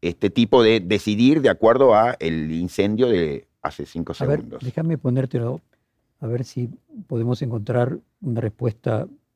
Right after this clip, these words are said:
Speaker 2: a lo mismo que venía preguntándote antes de otra manera. En esta misma serie,
Speaker 1: Mm.
Speaker 2: un reportaje que le hicimos al historiador y escritor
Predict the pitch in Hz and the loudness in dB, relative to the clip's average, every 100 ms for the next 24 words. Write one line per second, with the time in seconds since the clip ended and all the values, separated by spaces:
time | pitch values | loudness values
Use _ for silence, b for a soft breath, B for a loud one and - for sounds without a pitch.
0 | _ _ _ _ _ - 120 123 123 127 | _ _ _ _ _ -6 -2 0 0 0
1 | 117 117 123 123 113 120 120 110 123 120 | -2 -4 -4 -6 -4 -4 -4 -4 -4 -2
2 | 123 120 120 113 104 101 95 - _ _ | -4 -4 -4 -4 -4 -6 -8 -12 _ _
3 | _ - 170 214 196 185 180 - 160 123 | _ -4 -2 0 0 0 0 -2 -2 0
4 | 143 - _ - 170 143 143 135 135 160 | -2 -4 _ -8 -4 0 0 0 0 -2
5 | - 147 _ 147 135 - _ _ _ - | -4 -6 _ -2 -2 -4 _ _ _ -20
6 | 165 135 117 - 143 135 120 113 123 117 | -10 -6 -4 -2 -2 -2 -4 -4 -4 0
7 | 131 139 - 120 - 123 | 2 2 0 -4 0 0